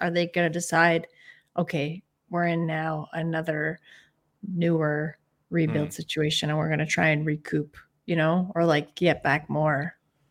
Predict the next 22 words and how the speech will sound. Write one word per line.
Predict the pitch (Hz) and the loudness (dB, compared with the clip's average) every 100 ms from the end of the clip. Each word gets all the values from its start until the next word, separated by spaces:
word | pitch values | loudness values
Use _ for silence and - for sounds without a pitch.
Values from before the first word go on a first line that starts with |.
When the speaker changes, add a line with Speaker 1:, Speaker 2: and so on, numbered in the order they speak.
| _ | _
Speaker 2:
Yeah. | 110 95 85 _ _ _ _ | -2 -2 -4 _ _ _ _
Speaker 1:
for | - 175 | -4 0
this, | 165 160 - | 0 -2 -6
for | - 190 | 2 4
one | 170 151 | 6 4
guy? | 151 139 135 196 - _ - - | 0 -4 -6 -10 -10 _ -20 6
Or | 202 | 10
are | 202 | 10
they | 196 | 10
Speaker 2:
Yeah. | 190 | 8
Speaker 1:
gonna | 185 | 6
try | 196 180 | 8 8
and | 190 | 10
hang | 233 | 10
on | 277 285 | 12 12
to | |
this | 233 226 | 10 8
one | 214 | 8
guy? | 208 196 | 8 8
'Cause | 190 | 2
it's | 185 - | 0 4
like, | 160 156 | 4 4